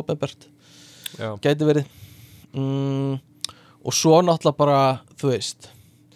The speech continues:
Speaker 1: uh, hérna, uh, afi úr Stundinni okkar, nei, úr Stöð tvö, hérna, afi sem,
Speaker 2: Já.
Speaker 1: sem var alltaf á Stöð tvö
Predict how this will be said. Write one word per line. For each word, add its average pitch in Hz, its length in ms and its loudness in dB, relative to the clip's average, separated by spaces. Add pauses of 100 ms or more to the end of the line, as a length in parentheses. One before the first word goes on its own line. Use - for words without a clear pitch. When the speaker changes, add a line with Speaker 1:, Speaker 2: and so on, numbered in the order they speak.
(520)
Speaker 1:
uh, 123 600 -2 (580)
hérna, 131 440 -8 (1080)
uh, 67 840 -8 (220)
afi 143 560 0 (480)
úr 143 100 -4
Stundinni 151 400 -2
okkar, - 380 -6 (1040)
nei, 151 180 4
úr 151 140 2
Stöð 160 300 0
tvö, 180 200 -2 (920)
hérna, 143 340 -2 (480)
afi 151 440 0 (160)
sem, - 200 -8 (720)
Speaker 2:
Já. 135 240 -4
Speaker 1:
sem 143 180 -4
var 143 120 4
alltaf 147 260 0
á - 60 -8
Stöð 143 180 0
tvö - 300 -6